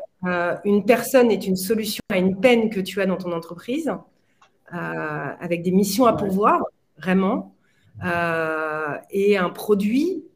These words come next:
Speaker 1: euh, correspond aussi à, à une attente que tu peux avoir. Alors, il est plus, il peut évoluer, ton produit, grâce au feedback que te font tes clients. Euh, tu vois, je pense que le produit d'Octo, il y a trois ans, était,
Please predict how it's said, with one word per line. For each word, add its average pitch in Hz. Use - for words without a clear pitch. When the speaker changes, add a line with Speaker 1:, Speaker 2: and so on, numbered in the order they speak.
Speaker 1:
euh, 165
correspond 190
aussi 285
à, 160
à 160
une 170
attente 180
que -
tu -
peux 190
avoir. 233
Alors, 202
il 226
est 262
plus, 269
il 254
peut 285
évoluer, 370
ton 214
produit, 240
grâce 254
au 226
feedback 269
que 240
te -
font 233
tes 220
clients. 277
Euh, 180
tu 180
vois, 277
je 294
pense 226
que -
le -
produit 214
d'Octo, 233
il 185
y 180
a 165
trois 196
ans, 339
était, -